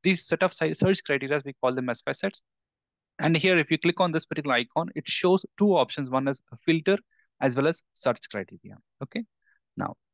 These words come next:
so, like, um, this all how a facet looks like, right? So now what we do is, before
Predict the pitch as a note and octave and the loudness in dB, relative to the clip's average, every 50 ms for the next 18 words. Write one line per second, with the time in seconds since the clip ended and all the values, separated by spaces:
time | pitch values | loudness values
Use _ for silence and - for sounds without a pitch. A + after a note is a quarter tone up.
0 | _ _ _ - D3 D3 D3 D3 C#3+ C#3+ - C#3 C3 B2+ A#2 A2 B2+ - _ _ | _ _ _ 2 2 4 4 4 0 2 2 4 4 4 4 2 -2 -6 _ _
1 | _ _ _ _ _ _ _ _ _ _ _ _ - D#3 E3 E3+ F3+ F3 F3+ E3+ | _ _ _ _ _ _ _ _ _ _ _ _ 0 0 2 4 4 4 4 2
2 | - - _ _ _ _ _ _ _ _ _ _ _ _ _ _ _ _ _ _ | -2 -6 _ _ _ _ _ _ _ _ _ _ _ _ _ _ _ _ _ _
3 | _ - C#3 D3 E3 E3 - - _ C#3+ C3+ - - C#3+ - - D3 - - B2 | _ 2 4 4 4 4 0 -2 _ -4 -4 0 0 0 0 0 -4 -2 -2 -4
4 | A#2+ - - - G#2+ G2 G2+ - - G#2+ G#2 B2 C#3 - - B2 C3+ D3 D3 D3 | -4 -4 -8 -6 -6 -6 -6 -4 -2 -2 -2 -2 -2 -6 -6 0 2 2 4 4
5 | C#3 D3+ D3+ - _ E3 D3 C3+ C3+ C#3+ D#3 C#3+ A#2+ D3 - - G#3 G#3 | 4 2 0 0 _ -4 0 2 2 2 2 2 0 0 0 2 2 2